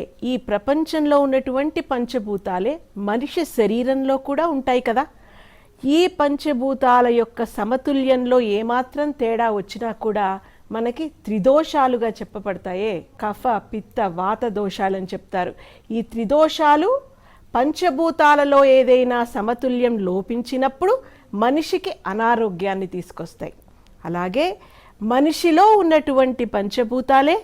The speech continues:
ప్రపంచంలో ఉన్నటువంటి పంచభూతాలు. ఈ ప్రపంచంలో ఉన్న పంచభూతాలని సమతుల్యంగా ఉంచడం కోసం దక్షిణ భారతదేశంలో ఐదు చోట్ల ఒక్కొక్క భూతానికి, అంటే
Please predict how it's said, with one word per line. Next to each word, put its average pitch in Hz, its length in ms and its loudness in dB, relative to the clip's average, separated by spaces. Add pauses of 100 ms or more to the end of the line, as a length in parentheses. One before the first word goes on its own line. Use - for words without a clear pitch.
(360)
ప్రపంచంలో 254 800 -4 (100)
ఉన్నటువంటి 208 560 -6
పంచభూతాలు. 175 800 -10 (640)
ఈ - 80 2
ప్రపంచంలో 349 840 2 (120)
ఉన్న 311 160 0
పంచభూతాలని 254 1080 -2 (120)
సమతుల్యంగా 262 840 -2 (140)
ఉంచడం 240 400 -4
కోసం 233 440 0 (580)
దక్షిణ 220 500 -2
భారతదేశంలో 233 1120 2 (540)
ఐదు 302 380 4 (160)
చోట్ల 247 440 2 (580)
ఒక్కొక్క 294 720 -2
భూతానికి, 247 720 0 (180)
అంటే 214 240 2